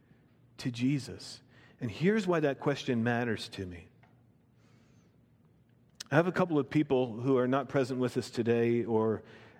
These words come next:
or likely to be online with us, although if they are, praise God, who are important to me, and I, I want to see them follow Jesus. And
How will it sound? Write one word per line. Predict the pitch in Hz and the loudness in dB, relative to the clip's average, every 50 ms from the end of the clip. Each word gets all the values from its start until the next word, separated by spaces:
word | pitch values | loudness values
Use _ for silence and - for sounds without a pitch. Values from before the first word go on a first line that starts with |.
| _ - | _ -16
or | - - - 127 131 131 | -10 -4 0 2 2 4
likely | 131 135 135 - 143 135 | 4 4 2 2 0 -2
to | 127 123 | -2 0
be | 139 131 | 0 0
online | 120 117 113 117 120 120 123 127 120 | 0 0 0 2 2 2 0 0 0
with | 117 110 110 | -2 -2 0
us, | 123 110 - - | -2 -2 0 -2
although | 117 110 120 117 117 | 0 0 2 2 2
if | 110 - | 0 0
they | - 117 110 | -2 -2 0
are, | 107 107 113 123 117 101 | 0 0 0 0 0 -2
praise | - - 120 113 104 104 | -2 -2 -2 -2 -2 -2
God, | 113 120 120 110 101 113 110 - - - - _ _ _ _ _ - - - - - - - - - - - - | -4 -4 -4 -4 -6 -6 -10 -14 -20 -20 -20 _ _ _ _ _ -20 -20 -20 -20 -20 -20 -20 -20 -20 -20 -16 -12
who | - - 160 156 151 156 151 | 0 2 4 6 6 4 4
are | 143 143 143 143 | 4 2 2 2
important | 143 131 120 - - 165 175 185 170 147 | 0 0 -2 -2 0 0 0 0 0 -2
to | 143 | 0
me, | 135 131 127 127 127 | 0 2 2 2 2
and | 123 127 | 0 -2
I, | - - 139 139 151 156 160 - | -2 -2 -2 0 0 0 -2 -2
I | - 143 | -2 -2
want | 156 170 156 - | -2 -2 -2 -4
to | - 120 | -6 -6
see | - - - 139 135 | -6 -2 0 0 2
them | 135 123 120 | 2 0 -2
follow | 113 - - 123 120 117 113 | -4 -4 -4 -2 -2 -2 -4
Jesus. | 110 104 104 107 113 110 101 98 95 - - - - - - _ _ _ _ _ _ _ _ - - _ - _ _ _ _ _ - _ _ _ _ _ _ _ _ _ _ _ _ | -6 -6 -6 -6 -6 -6 -8 -12 -16 -16 -18 -20 -20 -20 -20 _ _ _ _ _ _ _ _ -20 -20 _ -20 _ _ _ _ _ -20 _ _ _ _ _ _ _ _ _ _ _ _
And | 151 139 135 135 135 135 131 131 120 - | 2 4 4 4 4 2 0 0 -2 -6